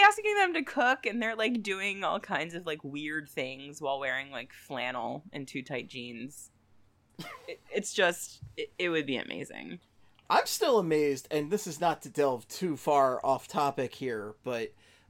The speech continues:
Speaker 2: on the most recent season of Top Chef and Last Chance Kitchen, without giving anything away, there was one Last Chance Kitchen where Tom Colicchio drove a car around a racetrack X amount of times, and they had that time to cook.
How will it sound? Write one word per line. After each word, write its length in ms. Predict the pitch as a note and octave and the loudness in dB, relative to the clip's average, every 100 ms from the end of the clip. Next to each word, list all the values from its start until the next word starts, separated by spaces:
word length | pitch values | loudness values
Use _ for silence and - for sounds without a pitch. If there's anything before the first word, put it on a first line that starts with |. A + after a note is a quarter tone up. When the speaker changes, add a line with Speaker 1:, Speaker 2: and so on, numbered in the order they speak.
| - | -2
Speaker 2:
on 320 | D#3+ D3+ C#3 _ | 0 0 -4 _
the 160 | C3 D3 | -8 0
most 240 | F3+ C#3+ | 0 0
recent 540 | D3+ G#3 C4+ - F3+ | -6 -6 -4 -2 -4
season 560 | - D3+ C3 C3 A#2 A2+ - | -4 -6 -4 -6 -8 -10 -6
of 180 | B2+ - | -6 -4
Top 240 | D3 A#2 | -4 -2
Chef 240 | - B2 A#2+ | -2 -6 -6
and 100 | A#2 | -6
Last 200 | A2+ - | -6 -4
Chance 260 | B2 G#2+ | -6 -6
Kitchen, 360 | - A#2+ A#2 G2+ | -6 -4 -4 -6
without 480 | A2+ C3 A#2 - C3+ | -4 0 0 -2 0
giving 300 | C#3 A#2+ A#2 | 0 0 -6
anything 260 | A2 A2+ | -6 -6
away, 240 | A2 A2+ A2+ - - - | -6 -6 -6 -12 -20 2
there 160 | D3 | 4
was 160 | D#3 C3 | 4 2
one 460 | C3+ G#3 C4+ B3+ A3 | 0 2 2 -2 -8
Last 300 | D3+ F3+ F#3 | -2 0 0
Chance 240 | - F3+ D3+ | -2 -4 -2
Kitchen 400 | F3+ - B2+ G#2 - - - | -6 -4 -6 -8 -14 -20 0
where 380 | D3 C#3+ C#3 - | 4 4 2 -6
Tom 260 | - G#3+ C#4 | 0 0 0
Colicchio 600 | A3+ A3+ G#3+ G3+ D#3+ C#3+ | -2 -2 -2 2 4 4
drove 420 | B2 B2+ G3 A3 | -2 2 4 4
a 60 | G#3 | 2
car 460 | - F#3 F3+ E3 - | 2 4 6 4 0
around 360 | D3 D#3 D3+ | 2 2 2
a 80 | C3+ | 0
racetrack 800 | A2+ A#2 D3+ D3 - D3+ A2+ - - | -4 0 0 0 -4 -2 -2 -2 -4
X 220 | C#3+ - | -2 0
amount 260 | D3+ C#3 C3+ | 2 2 0
of 80 | |
times, 480 | A2+ C#3+ C#3 B2 A#2 | -2 0 0 0 -6
and 140 | - C3 | -6 -4
they 60 | |
had 220 | C3 D3+ B2+ | 0 0 4
that 200 | D#3 - | 2 2
time 260 | D#3 D#3 C3+ | 0 0 -2
to 80 | |
cook. 480 | A#2+ - D3 A2 - | -8 -2 -4 -4 -14